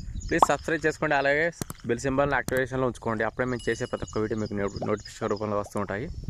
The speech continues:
ఇది మా ఊరి యొక్క పెద్ద చెరువు అన్నమాట. ఇది చాలా పెద్దగా ఉంటుంది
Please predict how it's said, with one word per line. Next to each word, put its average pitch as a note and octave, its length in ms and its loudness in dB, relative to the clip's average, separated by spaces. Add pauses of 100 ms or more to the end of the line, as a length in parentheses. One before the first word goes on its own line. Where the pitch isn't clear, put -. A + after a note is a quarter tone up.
(1040)
ఇది E3+ 320 6
మా D#3 220 4
ఊరి D#3 300 6
యొక్క D#3 220 0
పెద్ద C3+ 340 0
చెరువు C3 120 6
అన్నమాట. A#2+ 540 2 (560)
ఇది A#2+ 520 0 (320)
చాలా B2 140 0
పెద్దగా C3 480 4
ఉంటుంది B2+ 460 2